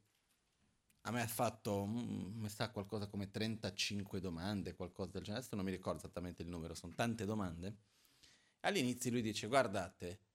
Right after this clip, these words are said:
al di là del nome come noi chiamiamo la nostra tradizione", lui parlava all'interno del buddismo tibetano,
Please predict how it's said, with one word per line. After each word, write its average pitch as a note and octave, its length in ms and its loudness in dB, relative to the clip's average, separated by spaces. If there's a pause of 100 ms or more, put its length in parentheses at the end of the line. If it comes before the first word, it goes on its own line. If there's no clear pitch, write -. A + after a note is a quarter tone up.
(480)
al A#2 140 2
di B2 100 2
là D#3+ 140 6
del A#2+ 260 2
nome C3 440 4
come A#2 220 0
noi A2+ 180 0
chiamiamo G#2+ 480 0
la G2 100 2
nostra G2 340 -2
tradizione", E2+ 760 -8 (840)
lui F#2 100 -4
parlava F#2 380 2
all'interno F#2+ 340 0
del F2 140 -2
buddismo F#2 400 -6
tibetano, F2 560 -2